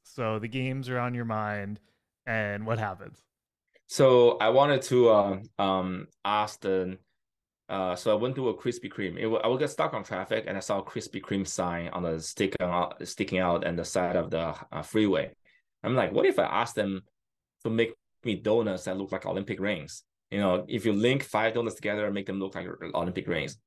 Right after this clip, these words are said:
Speaker 2: there's no way they're gonna do it. So I'll go, go in and get rejected. And guess what? I'll make a joke.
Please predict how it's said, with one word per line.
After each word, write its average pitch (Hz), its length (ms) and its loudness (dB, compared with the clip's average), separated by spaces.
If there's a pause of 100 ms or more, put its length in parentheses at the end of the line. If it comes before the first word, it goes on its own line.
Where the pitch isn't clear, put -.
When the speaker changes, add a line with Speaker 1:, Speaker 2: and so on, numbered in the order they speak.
(380)
Speaker 2:
there's 156 200 4
no 180 180 8
way 160 180 8
they're 120 160 4
gonna 101 160 4
do 92 200 6
it. - 180 2
So 98 580 4
I'll 107 160 -2
go, 113 220 0
go 107 220 -2
in 113 420 -4 (540)
and 98 120 -2
get 113 80 6
rejected. 113 760 0
And 101 80 -6
guess 123 160 -6
what? 151 160 2
I'll 127 120 -2
make 147 160 -2
a - 60 -4
joke. - 420 -6